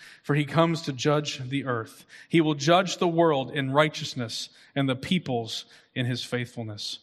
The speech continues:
Heavenly Father, we come before you into your presence today,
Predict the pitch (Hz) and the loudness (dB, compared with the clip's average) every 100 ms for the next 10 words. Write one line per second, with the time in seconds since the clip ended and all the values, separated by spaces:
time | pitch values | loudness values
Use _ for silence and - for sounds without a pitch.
0 | _ _ - - _ 165 185 180 180 170 | _ _ -20 -20 _ 6 6 6 4 4
1 | 170 185 175 165 - 175 165 151 156 151 | 4 4 4 2 2 4 4 2 2 0
2 | 151 135 160 151 151 - 143 123 110 104 | 0 4 4 4 0 -4 -6 -4 -6 -8